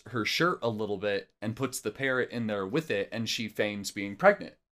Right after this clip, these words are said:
Uh, so she gets onto the airline, and, uh, as she's on it, they get into the air, they start, uh, making their way,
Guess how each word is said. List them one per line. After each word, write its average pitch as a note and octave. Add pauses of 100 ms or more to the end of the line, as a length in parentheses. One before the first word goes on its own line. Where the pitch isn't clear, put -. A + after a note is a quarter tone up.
(1500)
Uh, G#2+
so A2
she A#2
gets C3
onto E3+
the E3
airline, G2+ (1400)
and, A2
uh, F#2+
as C3
she's D3
on A#2+
it, A#2+
they A2
get A#2+
into B2
the A2+
air, A2
they G2+
start, G#2 (420)
uh, G2+
making A2+
their A2+
way, G#2